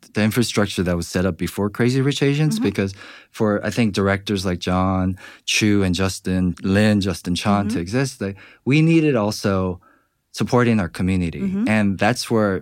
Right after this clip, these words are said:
Speaker 1: film festivals like the former V C, Visual Communications Film Festival, the San
Speaker 2: Absolutely.
Speaker 1: Diego, the, the nada, I, I think they changed their name in San Francisco. It's probably the San Francisco International Film Festival now.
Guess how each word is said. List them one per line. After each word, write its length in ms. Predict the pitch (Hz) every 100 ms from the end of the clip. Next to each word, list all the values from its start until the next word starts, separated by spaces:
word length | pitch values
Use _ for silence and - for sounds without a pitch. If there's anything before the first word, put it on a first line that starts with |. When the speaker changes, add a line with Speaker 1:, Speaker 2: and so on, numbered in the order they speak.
| -
Speaker 1:
film 240 | 110 101
festivals 760 | 98 95 - 92 87 87 87 85
like 220 | 80 76 -
the 100 | 95
former 360 | - 107 104
V 220 | 90 104 98
C, 180 | -
Visual 320 | 101 104 104 92
Communications 600 | 98 95 92 101 104 92
Film 180 | 98 98
Festival, 540 | 92 - 95 92 90
the 120 | 90
San 260 | 175 123 113
Speaker 2:
Absolutely. 120 | 110
Speaker 1:
Diego, 520 | 104 104 104 101 98 92
the, 220 | 90 90 -
the 100 | -
nada, 720 | 104 110 110 113 107 104 - 113
I, 60 | 107 107
I 20 |
think 180 | 120 107
they 100 | 101
changed 360 | - 113 104 98
their 100 | 92
name 200 | 101 98
in 80 |
San 180 | 87 98
Francisco. 380 | 95 90 90 -
It's 100 | 82
probably 280 | - 98 95
the 120 | 87
San 300 | - - 107
Francisco 320 | 107 101 98
International 580 | 95 104 98 98 101 120
Film 180 | 135 123
Festival 340 | 127 127 135
now. 280 | 139 147 151